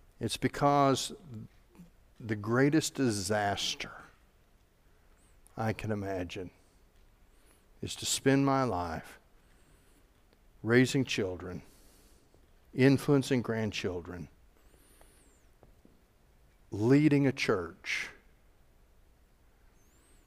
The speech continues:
only to see it all collapse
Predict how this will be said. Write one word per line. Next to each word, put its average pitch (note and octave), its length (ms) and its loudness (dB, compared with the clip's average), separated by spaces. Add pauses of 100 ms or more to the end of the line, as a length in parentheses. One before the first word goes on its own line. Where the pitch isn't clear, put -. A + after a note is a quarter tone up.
(500)
only B2 300 2
to A2 180 -8
see B2+ 280 0
it G#2+ 100 2
all A#2+ 640 2 (1200)
collapse - 920 -4